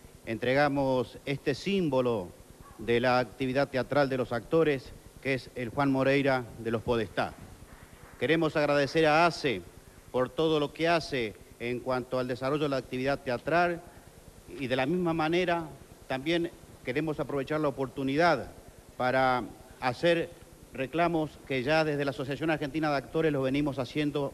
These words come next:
tiempo. Pedimos al gobierno, a las auto-, autoridades, a los legisladores en general que legislen para el teatro. La actividad teatral necesita un apoyo permanente y constante,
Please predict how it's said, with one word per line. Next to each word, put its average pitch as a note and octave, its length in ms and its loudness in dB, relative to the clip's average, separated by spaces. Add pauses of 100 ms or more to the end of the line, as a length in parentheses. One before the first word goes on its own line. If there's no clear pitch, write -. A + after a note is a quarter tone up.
tiempo. G2 520 -2 (380)
Pedimos B2+ 640 0 (360)
al A#2 140 0
gobierno, C3 640 2 (220)
a G#2+ 80 -4
las A2+ 100 0
auto-, B2+ 380 -4
autoridades, B2 880 2 (100)
a A#2 100 -6
los A#2 140 -2
legisladores C3 580 2
en C#3 140 -2
general C#3+ 480 2 (300)
que C3+ 100 -2
legislen C#3+ 540 0
para B2+ 180 0
el A#2 100 -2
teatro. F#2+ 480 -4 (580)
La A#2 80 0
actividad D3+ 400 2
teatral F3+ 400 2
necesita F3 520 -2
un D3+ 100 2
apoyo E3 340 0
permanente D#3 480 0
y D3 40 -4
constante, C3 760 -2